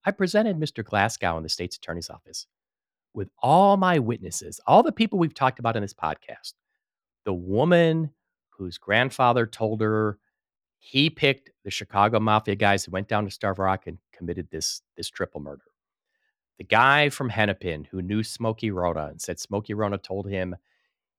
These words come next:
he helped organize this with guys from the Chicago Mafia. The telephone operator's daughter, the telephone operator's best friend, you know, Lois Zelensek. A guy whose dad was friends with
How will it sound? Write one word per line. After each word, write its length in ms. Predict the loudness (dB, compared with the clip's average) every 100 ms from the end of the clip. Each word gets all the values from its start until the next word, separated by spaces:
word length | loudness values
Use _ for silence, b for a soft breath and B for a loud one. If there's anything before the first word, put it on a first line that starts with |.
| _
he 300 | _ 2 2
helped 240 | 4 0 0
organize 480 | -2 0 0 0 0
this 260 | -4 -4
with 120 | -8
guys 300 | -4 -2 -2
from 100 | -6
the 40 | -12
Chicago 480 | -14 -8 -8 -6 -8
Mafia. 480 | -12 -18 _ -20 -20 _ _ _ _ _
The 300 | -2 -2 -4
telephone 520 | 0 4 4 4 4
operator's 600 | 4 2 0 2 0 -2
daughter, 760 | -6 -2 0 0 -2 -6 -10 -16 _
the 80 | -8
telephone 460 | 0 0 0 0
operator's 440 | 0 0 0 0 0
best 360 | 2 2 2
friend, 600 | -6 -14 2 4 6 4 0
you 80 | -2
know, 160 | 0
Lois 340 | 2 2 0 -2
Zelensek. 460 | -6 -8 -12 -18 _ _ _ _ _ _
A 60 | -4
guy 340 | 4 6 6
whose 260 | 4 2 -2
dad 400 | 0 4 6 4
was 160 | 2 -4
friends 520 | 0 2 4 2 0
with 460 | 2 6 4 2